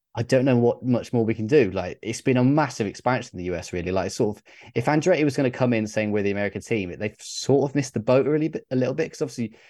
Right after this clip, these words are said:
we've got three races in the U S this year. The, these races are getting sold out almost instantly, like, more and more fans. If you look at the viewing figures for an F one race in the U S, they, they're shooting up year by year, and, like,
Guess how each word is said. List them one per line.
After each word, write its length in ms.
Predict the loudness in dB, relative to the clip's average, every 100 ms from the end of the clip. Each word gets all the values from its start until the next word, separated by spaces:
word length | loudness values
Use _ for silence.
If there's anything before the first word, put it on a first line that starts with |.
| _
we've 100 | -2
got 140 | 0 2
three 240 | 4 4
races 280 | 4 2 -2
in 100 | -2
the 60 | -2
U 100 | -2
S 140 | -6
this 200 | -12 -2
year. 260 | 0 0 -2 -10 -20 _ _ _ -4
The, 140 | -4 0
these 180 | 2 4
races 260 | 2 0
are 40 | -2
getting 120 | -2
sold 320 | 2 4 6
out 280 | 4 2 -2
almost 320 | -2 0 0
instantly, 600 | -2 -6 -8 -4 2 2 2
like, 260 | -2 -6 -2
more 240 | 4 4
and 80 | 6
more 140 | 4 4
fans. 520 | 0 -2 -2 -4 -6
If 120 | -2
you 80 | 2
look 120 | 2
at 60 | 0
the 100 | -2
viewing 260 | 0 -2
figures 380 | -4 -8 -10 -8
for 240 | -4 -4 -4
an 100 | -6
F 180 | -4 -2
one 120 | 0
race 240 | 0 -2
in 60 | -2
the 60 | -2
U 80 | -2
S, 160 | -2
they, 180 | -4 -4 0
they're 140 | -2
shooting 300 | 0 0 0
up 120 | -2
year 160 | -2 -2
by 120 | 0
year, 280 | 0 -2 -2
and, 120 | -6
like, 180 | -8 -10